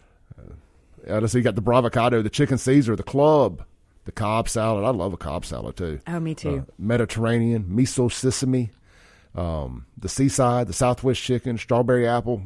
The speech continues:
Speaker 1: Look, man, there's so much more than just a salad place. It is in their name, so you know they do 'em great.
Speaker 2: Mm-hmm.
Speaker 1: How about a sandwich or a sub or a soup?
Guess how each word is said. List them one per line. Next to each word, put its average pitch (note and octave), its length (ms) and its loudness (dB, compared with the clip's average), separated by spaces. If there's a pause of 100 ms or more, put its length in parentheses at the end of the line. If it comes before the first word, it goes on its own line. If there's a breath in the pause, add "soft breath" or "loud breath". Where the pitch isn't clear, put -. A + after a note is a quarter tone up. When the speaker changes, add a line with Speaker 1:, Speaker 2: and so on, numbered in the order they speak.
Speaker 1:
Look, G#2+ 160 -2
man, F2 100 -6
there's B2+ 140 2
so D#3 100 4
much B2 140 2
more A#2+ 140 2
than G#2+ 120 0
just A2+ 180 -2
a - 20 -8
salad G#2+ 340 0
place. G2 220 -2
It C3+ 100 4
is C#3+ 140 6
in A#2+ 60 2
their G#2+ 100 2
name, A2+ 240 2
so A2 100 -2
you G#2+ 100 2
know A#2 100 2
they G#2+ 120 0
do A#2 140 2
'em G#2+ 80 0
great. A#2 380 2
Speaker 2:
Mm-hmm. G#3 360 -2 (120)
Speaker 1:
How A#2+ 260 0
about A2 460 0 (400)
a - 80 -8
sandwich G2+ 600 -4
or F#2+ 120 -4
a E2 60 -4
sub G2+ 500 0 (160)
or E2+ 140 -4
a E2+ 40 -4
soup? A#2 380 0